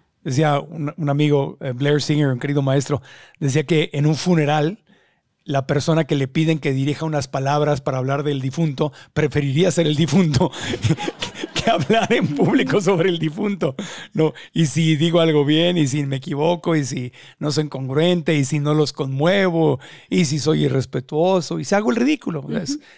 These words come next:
Speaker 1: es la, la famosa humillación pública. ¿Cómo se sana esto?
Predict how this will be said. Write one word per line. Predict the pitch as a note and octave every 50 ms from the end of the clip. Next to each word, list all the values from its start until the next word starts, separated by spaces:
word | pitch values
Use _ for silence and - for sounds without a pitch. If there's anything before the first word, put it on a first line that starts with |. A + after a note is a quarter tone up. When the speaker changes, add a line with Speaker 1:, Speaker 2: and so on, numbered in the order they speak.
| _ _ _ -
Speaker 1:
es | D3+ D3+ D3+
la, | D#3+ D#3 C#3+ D3 C#3+ _ _ - - _ _
la | - C3
famosa | B2+ C3+ C#3 C#3 C3+ C#3 C#3+ - - G3+
humillación | D#3 C3+ C3 B2+ B2 - - C3+ C3
pública. | C3 C3+ C3 C3+ C3 - C3+ G#2 _ _ _ _ _ _ _ _ _ _ _ _ _ _ _ _ _ _ _ _ _ -
¿Cómo | - F3+ G3 G#3+ -
se | - D3+
sana | - - F3 F3 F#3 F3 D#3+ E3+
esto? | E3+ - - - B2+ G#2